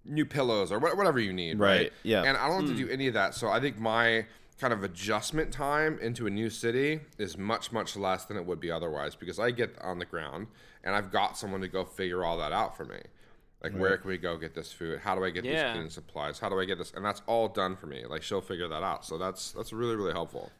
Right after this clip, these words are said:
Speaker 2: Gotcha. I'm curious. So you're, you're traveling a lot now. What's your main,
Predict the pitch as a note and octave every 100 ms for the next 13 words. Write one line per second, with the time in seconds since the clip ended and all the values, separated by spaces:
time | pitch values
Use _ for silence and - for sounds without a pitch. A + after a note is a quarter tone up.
0 | - - F#2+ F#2 - F#2 F2+ - - D3
1 | D#3+ - G3+ F#3+ D#3 - D#3+ D3 D#3+ C3+
2 | C3+ C#3+ - C#3+ C3+ C3 C3 A#2+ G2+ G#2+
3 | A2+ - G2+ A2+ A2 G2+ G#2+ C#3 F#3 D#3+
4 | D3 D3+ D#3 D3+ D3+